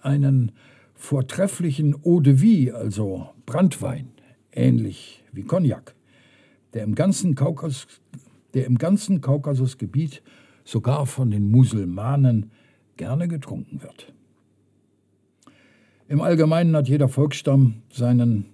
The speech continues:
ausschließlichen Handel oder seine alleinige Herstellung der Landeserzeugnisse. Der Perser verkauft Seidenwaren, der Leskier wollene Tuche,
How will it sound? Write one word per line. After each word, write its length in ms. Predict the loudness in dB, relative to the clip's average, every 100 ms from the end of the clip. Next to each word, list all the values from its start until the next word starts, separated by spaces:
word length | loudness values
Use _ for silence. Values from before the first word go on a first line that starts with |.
| -20
ausschließlichen 880 | 0 2 2 -4 -6 -6 -6 -6 -4
Handel 360 | -4 -4 -4 -8 -10 _ -20 _ _
oder 260 | -2 0 2
seine 500 | 0 0 0 -2 -6
alleinige 560 | -6 -2 0 0 -2 -4
Herstellung 760 | -4 -6 -8 -10 -6 -4 -4
der 120 | -4
Landeserzeugnisse. 1080 | -4 -4 -4 -8 -16 -12 -10 -10 -12 -12 -16 -16 _ _ _ _ _ _ _ _
Der 60 | -14
Perser 560 | -2 -2 0 2 2 0
verkauft 760 | -2 -12 -12 -14 -14 -20 -20 -20 _
Seidenwaren, 800 | -6 -4 -2 -2 0 0 0 -2 -4 _ _ -12
der 100 | -6
Leskier 600 | -4 -4 -6 -6 -4 -4
wollene 380 | -4 -2 -2 -2
Tuche, 460 | -2 -2 -2 -2